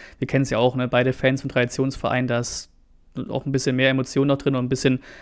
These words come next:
vor-, voreilige Schlüsse manchmal drin. Wir hatten auch diese große Phase Hoffenheim verloren, recht unverdient, in Heidenheim verloren, das war wieder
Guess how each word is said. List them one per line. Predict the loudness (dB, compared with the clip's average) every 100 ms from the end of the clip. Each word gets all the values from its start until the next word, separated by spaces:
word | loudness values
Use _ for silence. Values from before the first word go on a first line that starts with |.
| -20 -8
vor-, | 2 8 10 10 8
voreilige | 6 4 6 6 6 4
Schlüsse | 2 2 2
manchmal | 2 2 0
drin. | 4 4 4 -2 -18 -20 -4
Wir |
hatten | 0
auch | 2
diese | 2
große | 2 2 6
Phase | 6 6
Hoffenheim | 4 4 4 4
verloren, | 4 6 6 6 4 -2 -6 _ -8
recht | 0 0 2
unverdient, | 0 4 2 4 2 0
in | 4
Heidenheim | 4 6 4
verloren, | 4 6 6 6
das | 2
war | 2 2
wieder | 2 0 -2